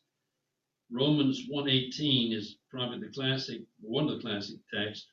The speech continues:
that talks about God's wrath being poured down on sinners. And Romans one eighteen says, "The wrath of God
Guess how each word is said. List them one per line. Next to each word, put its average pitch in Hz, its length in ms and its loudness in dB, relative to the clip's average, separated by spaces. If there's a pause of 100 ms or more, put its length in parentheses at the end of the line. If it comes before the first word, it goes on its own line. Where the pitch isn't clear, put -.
(260)
that - 220 -10
talks 127 260 -8
about 107 320 -8
God's 107 340 -10
wrath 113 380 -2 (680)
being 104 340 2
poured 117 420 -4
down 110 360 -4
on 98 260 -4
sinners. 101 580 -2
And 101 160 -2
Romans 131 300 0
one 120 160 -2
eighteen 113 440 -2
says, - 240 -6
"The 104 100 -8
wrath 131 320 0
of 104 140 -14
God 107 380 -4